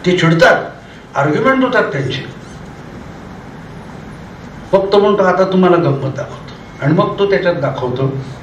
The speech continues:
की ते चार जे फोटो असतात ते practically दोन माणसांचे फोटो असतात. त्या ज्या चार स्त्रिया असतात त्या खरोखरच दोन स्त्रिया असतात.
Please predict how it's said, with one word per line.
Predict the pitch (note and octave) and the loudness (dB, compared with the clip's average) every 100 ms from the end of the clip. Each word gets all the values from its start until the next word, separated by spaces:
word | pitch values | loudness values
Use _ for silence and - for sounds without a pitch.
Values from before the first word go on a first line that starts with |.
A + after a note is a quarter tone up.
| - - - - - - - - - - - - | -16 -18 -18 -16 -16 -16 -16 -16 -16 -18 -18 -12
की | F#3 | -8
ते | G#3+ G#3+ - | -4 -4 0
चार | E3 - A#3 | 0 0 -2
जे | B3 A#3 | -2 -2
फोटो | F#3 F#3 | 0 4
असतात | F#3 E3 F#3 | 4 4 2
ते | F#3+ F#3 | 2 0
practically | F#3 E3 - G#3 G3 F#3+ | 2 2 0 0 2 4
दोन | E3+ E3 | 4 4
माणसांचे | D#3+ C#3 C3+ - - | 4 2 0 -2 -4
फोटो | - - - | -6 -8 -6
असतात. | - - - - - - - - - - - - - - - - - - | -8 -10 -12 -12 -12 -12 -14 -16 -16 -16 -16 -14 -14 -12 -14 -14 -16 -2
त्या | E3+ | 2
ज्या | D#3+ F3+ G3 F#3+ | 4 4 4 4
चार | F3 A#3 | 4 2
स्त्रिया | - G#3+ G#3+ G3 | 0 -4 4 4
असतात | F#3+ G3+ | 4 2
त्या | G3+ G3+ | 0 0
खरोखरच | F3 F#3 F#3 G3 - | 2 2 2 0 2
दोन | E3 | 2
स्त्रिया | D#3+ - C3+ - - | 2 2 0 0 -2
असतात. | - - | -4 -8